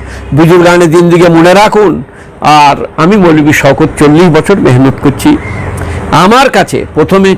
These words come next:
চাচা, চাচাতো ভাই, খালা, খালাতো বোন, খালাতো ভাই, আত্মীয় স্বজন, গরিব, সমস্ত দানের প্রথম এরা।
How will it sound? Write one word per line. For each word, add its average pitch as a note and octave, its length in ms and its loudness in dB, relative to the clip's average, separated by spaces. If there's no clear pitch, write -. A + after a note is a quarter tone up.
চাচা, D3 420 0
চাচাতো C3+ 400 -2
ভাই, B2 360 0
খালা, A#2+ 380 -2
খালাতো A#2+ 440 -2
বোন, A#2+ 440 -2
খালাতো A#2+ 440 -2
ভাই, A#2 360 0
আত্মীয় E3+ 460 -2
স্বজন, B2+ 460 0
গরিব, B2 360 2
সমস্ত D4+ 840 0
দানের B3 480 2
প্রথম C#4 520 0
এরা। D3+ 380 0